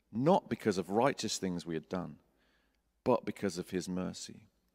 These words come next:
He saved us through the washing of rebirth and renewal by the Holy Spirit, whom he poured out on us generously through Jesus Christ our Savior,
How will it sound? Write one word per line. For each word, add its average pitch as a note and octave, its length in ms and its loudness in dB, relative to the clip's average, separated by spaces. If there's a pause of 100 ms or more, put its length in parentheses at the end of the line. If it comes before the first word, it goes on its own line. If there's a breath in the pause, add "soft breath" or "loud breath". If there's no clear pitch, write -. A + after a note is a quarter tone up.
(420 soft breath)
He B2+ 80 0
saved C3+ 360 6
us B2 100 6
through A#2+ 180 2
the A2+ 80 6
washing A2+ 540 4
of F#2 160 -2
rebirth A2 540 2
and G2 120 4
renewal A2 460 8
by G2+ 220 2
the F#2+ 100 2
Holy G2 300 0
Spirit, G#2 460 -2 (720 soft breath)
whom B2+ 160 6
he A#2+ 80 6
poured D3+ 520 6
out C3+ 260 4
on B2 180 4
us A#2 200 2
generously G#2+ 800 4 (640 soft breath)
through F#2+ 160 0
Jesus G#2 360 0
Christ G2 400 -2
our F2+ 100 0
Savior, E2+ 460 -2